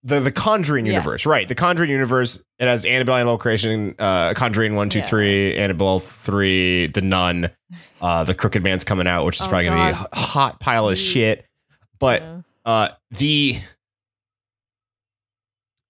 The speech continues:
Speaker 1: uh, but the, the, wh-,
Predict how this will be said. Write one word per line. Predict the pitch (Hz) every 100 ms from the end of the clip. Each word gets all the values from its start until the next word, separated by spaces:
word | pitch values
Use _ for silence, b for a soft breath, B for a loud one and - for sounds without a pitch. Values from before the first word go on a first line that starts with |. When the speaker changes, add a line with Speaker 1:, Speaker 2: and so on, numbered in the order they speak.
| _
Speaker 1:
uh, | 120 113
but | 143 -
the, | 156 143 131
the, | 120 139 135 131 120 - _ _ _ _ _ 135
wh-, | 165